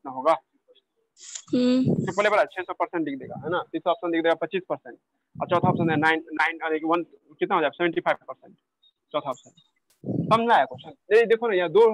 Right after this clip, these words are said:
Speaker 1: है ना, चार में कितना बनना है? दो बनना है ना, तो फिफ्टी ना होगा। ठीक है जी,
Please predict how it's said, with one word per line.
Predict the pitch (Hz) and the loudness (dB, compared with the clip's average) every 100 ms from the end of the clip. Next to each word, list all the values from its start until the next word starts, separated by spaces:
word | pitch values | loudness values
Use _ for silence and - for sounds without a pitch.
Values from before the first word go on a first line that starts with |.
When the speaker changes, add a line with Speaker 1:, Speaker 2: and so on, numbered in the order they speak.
| 208 | 2
Speaker 1:
है | |
ना, | 175 147 - _ _ _ _ | -6 -6 -12 _ _ _ _
चार | 196 196 220 | 2 4 4
में | 226 | 2
कितना | 226 226 | -2 -2
बनना | 151 | -2
है? | 127 | 0
दो | 180 | 2
बनना | 208 202 170 | 2 2 -2
है | |
ना, | 131 | -4
तो | 131 - | -8 -12
फिफ्टी | 151 208 247 | -4 0 2
ना | 175 | 0
होगा। | 123 151 - _ _ - - - - | 0 -2 -2 _ _ -8 -2 0 2
ठीक | - | 4
है | 151 | 6
जी, | 151 | 4